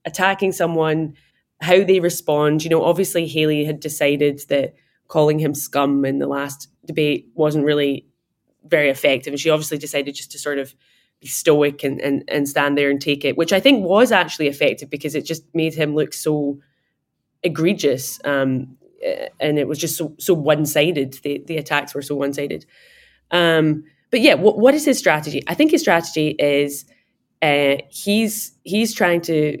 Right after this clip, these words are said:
he's trying to run in the Trump lane, or, or certainly, um, you know, i-, i-, if Trump ends up being the nominee, I think he's trying to s-, curry favor, favor with him. Um, and so he's trying to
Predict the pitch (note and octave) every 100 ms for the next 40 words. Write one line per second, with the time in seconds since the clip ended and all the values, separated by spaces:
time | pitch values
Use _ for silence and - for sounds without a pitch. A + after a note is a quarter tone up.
0 | - - F#3 - A3+ B3 G#3+ E3+ - _
1 | _ _ _ _ _ _ _ - F3 F3
2 | F3+ E3+ E3+ D#3 D3 D#3 D3 C#3 C3+ B2+
3 | C3+ - - D#3 C#3+ C#3+ - _ D#3+ D3+
4 | C#3+ C#3 E3 E3 D#3 D3 - D#3 D3 C#3
5 | C3 C3 C3 _ _ _ - D3 C3+ C3
6 | _ _ - - - D3+ - G2 - D3+
7 | C#3+ C#3+ C#3+ D3+ D3 C#3+ C#3+ C#3+ C#3+ C#3+
8 | D3 C#3+ C#3 C#3+ C#3 - - - - -
9 | - F3+ D#3+ D#3 - E3+ D#3 D3 C#3 C#3
10 | - _ - F3 D#3 C#3+ C3 C3+ B2 C3+
11 | C3 _ _ _ - D#3 C#3+ C#3 C#3 C3
12 | - D#3 D3+ D#3+ C#3 D3 F3 D#3 D3+ D#3
13 | D3